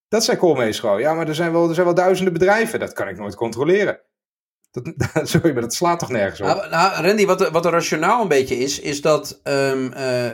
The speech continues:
Speaker 2: de, de had, eh, de, onze metadenker des vaderlands, eh, Bas Heijnen, een mooie column over, is dat heel veel mensen die hun ideologie al op de plank hadden liggen,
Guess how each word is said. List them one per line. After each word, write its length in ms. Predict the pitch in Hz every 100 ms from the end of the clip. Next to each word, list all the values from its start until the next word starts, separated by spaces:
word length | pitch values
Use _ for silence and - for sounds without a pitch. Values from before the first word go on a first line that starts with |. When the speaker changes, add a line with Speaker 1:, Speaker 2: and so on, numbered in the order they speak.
| -
Speaker 2:
de, 160 | - 123 135
de 80 |
had, 240 | 123 139 -
eh, 80 | - 135 135 135
de, 180 | 131 131
onze 340 | 151 143 139 135
metadenker 920 | 139 135 175 180 160 135 139 147 147 123
des 180 | 120
vaderlands, 640 | - 135 131 127 123 120 131
eh, 140 | 113
Bas 200 | 131 127
Heijnen, 320 | 123 156 151
een 60 | 120
mooie 200 | 113 104
column 280 | 110 104 104
over, 360 | 107 127 139 - - _
is 120 | 123
dat 160 | 143 135
heel 260 | 139 214
veel 300 | 202 175 156
mensen 560 | 135 143 220 - 233 185
die 380 | 147 143 127 123
hun 200 | 143 147
ideologie 580 | 156 147 139 131 208 202
al 140 | 147
op 120 | 135
de 80 | 120
plank 280 | 151 175 208
hadden 240 | 190 190
liggen, 400 | 175 196 208 214